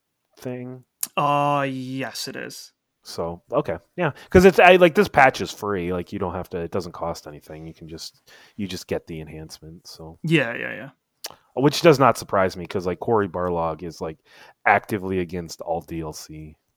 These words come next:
Speaker 2: Mm, but also, also, like, it seems like the only reason they charge for Spider-Man is because it is, like, vastly different.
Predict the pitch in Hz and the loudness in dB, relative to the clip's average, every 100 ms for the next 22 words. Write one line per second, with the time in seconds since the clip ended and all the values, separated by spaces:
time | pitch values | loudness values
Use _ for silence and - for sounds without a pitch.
0 | _ _ _ _ - 165 139 131 120 - | _ _ _ _ -6 -6 -6 -8 -12 -14
1 | 165 147 175 175 175 180 175 170 165 147 | -8 0 2 2 2 2 2 2 0 0
2 | 139 135 127 - _ _ _ - _ - | 0 -2 -2 -14 _ _ _ -20 _ -2
3 | 170 - 196 175 170 165 151 147 147 147 | 0 0 -2 -2 -2 -2 -2 -2 -2 -4
4 | 131 139 131 120 139 - 127 120 131 135 | -4 -2 -2 -4 -10 -8 -4 -4 -2 -4
5 | 139 131 127 131 120 127 120 117 113 117 | -4 -6 -10 -10 -8 -8 -8 -10 -10 -8
6 | 117 - 123 110 117 - 139 135 | -6 -8 -10 -12 -12 -8 -8 -8